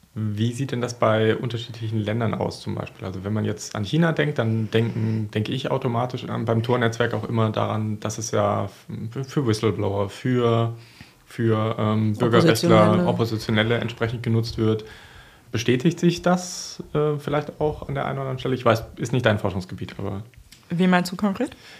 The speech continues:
Speaker 1: Ja, also dass, äh, in China wirklich, äh, im chinesischen
Speaker 3: Ja.
Speaker 1: Darknet <laughs> da wirklich, äh, der, der Anteil
Speaker 3: Mhm.
Speaker 1: an, an Bürgerrechtlern und
Speaker 3: Mhm.
Speaker 1: Oppositionellen, äh, größer ist.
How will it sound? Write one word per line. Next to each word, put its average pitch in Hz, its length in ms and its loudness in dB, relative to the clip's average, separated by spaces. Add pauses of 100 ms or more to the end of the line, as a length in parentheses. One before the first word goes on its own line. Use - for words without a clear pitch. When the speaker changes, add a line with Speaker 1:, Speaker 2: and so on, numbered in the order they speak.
(120)
Speaker 1:
Ja, 139 120 8
also 110 160 4
dass, 117 200 2
äh, 117 320 4
in 113 120 2
China 135 420 2
wirklich, 120 800 -2 (100)
äh, 92 160 -8
im 123 100 -4
chinesischen 143 800 2
Speaker 3:
Ja. 143 40 -6 (300)
Speaker 1:
Darknet 135 720 2
<laughs> - 1200 -8
da 120 360 6
wirklich, 123 500 0
äh, 120 120 0 (240)
der, 113 600 2
der 107 220 2
Anteil - 400 6
Speaker 3:
Mhm. - 80 4
Speaker 1:
an, 107 280 2
an 107 360 0
Bürgerrechtlern 113 680 2
und 113 200 -2
Speaker 3:
Mhm. 196 60 6
Speaker 1:
Oppositionellen, 107 840 2
äh, 107 500 -6
größer 120 360 2
ist. 107 260 0